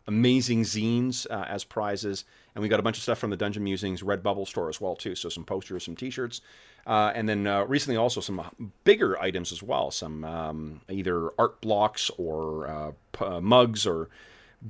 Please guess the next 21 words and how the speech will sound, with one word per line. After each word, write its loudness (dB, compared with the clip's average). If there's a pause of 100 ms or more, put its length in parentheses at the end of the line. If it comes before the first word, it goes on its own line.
um, 4
water 10
bottles. 6
So 4
there's 4
a 4
ton 4
of 4
great 6
prizes. 0
And, -4
and -2
the -4
best 8
thing 4
is, 2
is -2
all 8
donations 4
go 6
to, -2